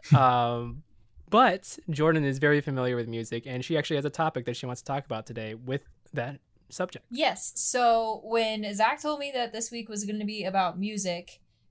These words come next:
Speaker 3: it's something that I tried to kind of expand my horizons on, 'cause when anyone asks me what my favorite type of music is, I'm like, "I don't know. I kinda listen to a little bit of everything."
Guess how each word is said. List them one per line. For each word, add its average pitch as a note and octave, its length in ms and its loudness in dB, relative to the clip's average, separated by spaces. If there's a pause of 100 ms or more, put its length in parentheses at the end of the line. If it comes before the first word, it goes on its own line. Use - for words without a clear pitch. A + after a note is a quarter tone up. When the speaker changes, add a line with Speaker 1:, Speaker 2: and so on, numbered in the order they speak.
Speaker 3:
it's G3 100 -4
something A#3+ 300 2
that G3 120 0
I G3 180 2
tried G3+ 380 -2
to F3+ 540 -8
kind F#3+ 160 -4
of F3 60 -6
expand F#3+ 300 -4
my F3+ 120 -2
horizons F3+ 520 -2
on, F#3 220 -6
'cause F#3 180 -6
when E3 120 -6
anyone G3 380 -2
asks E3+ 400 -4
me G3 100 -2
what F3+ 160 -2
my F3 120 -4
favorite F3+ 280 -6
type F#3+ 160 -4
of F3+ 60 -6
music G3 340 -2
is, G3 160 -2
I'm F3 100 -4
like, F3 200 -4
"I E3+ 120 4
don't E3+ 140 -2
know. E3 140 -2
I E3 100 0
kinda D#3+ 240 -4
listen E3 240 -6
to E3 80 -6
a - 20 -6
little D#3+ 180 -8
bit D#3+ 120 -10
of D#3 60 -14
everything." D#3 480 -10